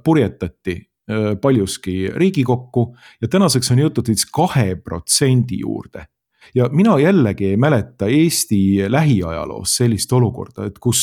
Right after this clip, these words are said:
on ikkagi, saavutatud Riigikogus, hea tulemus, aga paari aasta pärast jõutud olukorda, kus on, mitte lihtsalt, valimiskünnise, paremale või pahemale poole jõutud, vaid ikkagi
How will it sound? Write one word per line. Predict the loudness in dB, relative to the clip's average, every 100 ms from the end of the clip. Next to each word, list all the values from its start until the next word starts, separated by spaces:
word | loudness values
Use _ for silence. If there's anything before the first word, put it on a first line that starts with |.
| 0
on | 2 4 2 -2 -14 -4
ikkagi, | -4 -2 -2 2 2 4 2 0 -4 -14 -4 0
saavutatud | 2 2 0 -2 -4 -2
Riigikogus, | -2 0 0 -2 -2 -2 -4 -2 -2 0 0 -2 -2
hea | 2 2 2 0
tulemus, | 2 4 4 2 -2 -12 -4
aga | 0 2 0 0 _ 0
paari | 4 4 4 2
aasta | 2 2 -2 -4
pärast | -8 -10 -6 -8 -8 _ _ 0
jõutud | 0 -2 -2 2
olukorda, | 2 2 0 -2
kus | -2 -2 0
on, | -2 -4 -14 -2 2 4 2 2 2 2
mitte | 2 0 2
lihtsalt, | 2 2 -4 -6 -10 -4 -2 0 -2 -4 -2 0
valimiskünnise, | 2 0 -4 -2 0 0 0 -2 0 -2 -2 -2 0 2 0 -4 -14 -20 -20 _ -20 -20 _ 0
paremale | 2 2 0 -2
või | -2
pahemale | 0 0 0 -2 -6 -6
poole | -6 -6 -2
jõutud, | 0 0 -2
vaid | 0 0 -2
ikkagi | -2 0